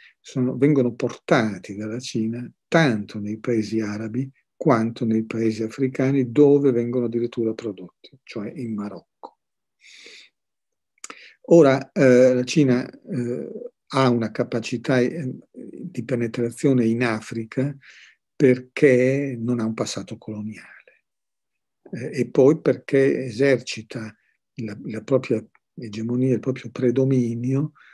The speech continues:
eh, in modo, eh, più sottile, eh, in cambio del, di ciò di,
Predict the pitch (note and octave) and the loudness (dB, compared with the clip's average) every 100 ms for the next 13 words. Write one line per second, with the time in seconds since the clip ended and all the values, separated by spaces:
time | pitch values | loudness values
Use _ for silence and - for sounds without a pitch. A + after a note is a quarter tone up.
0 | _ _ D3+ D3 - D#3+ C3+ C3+ C#3+ C#3+ | _ _ -4 -4 -4 -4 -2 0 2 2
1 | C3+ C3+ C3 B2+ _ _ _ B2+ A#2 A#2 | 2 2 0 -4 _ _ _ -8 -6 -6
2 | A2+ B2+ G#3+ G#3 _ _ _ _ _ _ | -6 -8 -12 -18 _ _ _ _ _ _
3 | _ - C#3+ B2+ C3+ B2+ _ - A#2 G2+ | _ -12 -8 -2 -2 -2 _ -8 -6 -6
4 | G2 G#2 G#2+ _ _ _ _ B3+ B2 A#2 | -10 -12 -12 _ _ _ _ -10 -8 -8
5 | A#2 E3 A#3+ B3+ C3+ B2+ B2+ D#3 D#3+ C#3+ | -8 -10 -14 -8 -4 -4 -2 2 2 4
6 | A#2+ A2 A#2+ A2 G#2+ A#2 G2 A2 C#3 B2 | 2 4 4 4 0 -4 -10 -4 -2 -2